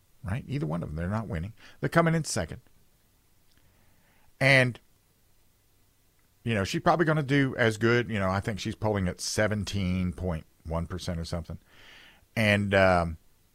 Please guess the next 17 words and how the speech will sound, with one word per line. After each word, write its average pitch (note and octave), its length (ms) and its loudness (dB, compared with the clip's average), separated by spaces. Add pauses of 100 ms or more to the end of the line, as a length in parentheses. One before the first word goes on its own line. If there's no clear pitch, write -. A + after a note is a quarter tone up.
(260)
she C#3 240 -2
thinks C3+ 240 0
she A#2 80 -2
has A#2 180 0
a A2+ 40 -6
better F#2 180 -2
shot E2 280 -2
of E2+ 80 -6
doing E2 360 -2
better B2+ 280 6
than E2 200 -4
that C#2 240 -12
in - 160 -4
New G#2 100 0
Hampshire. C3+ 400 -2 (3000)
Well, D#3 380 8
because D#3 800 8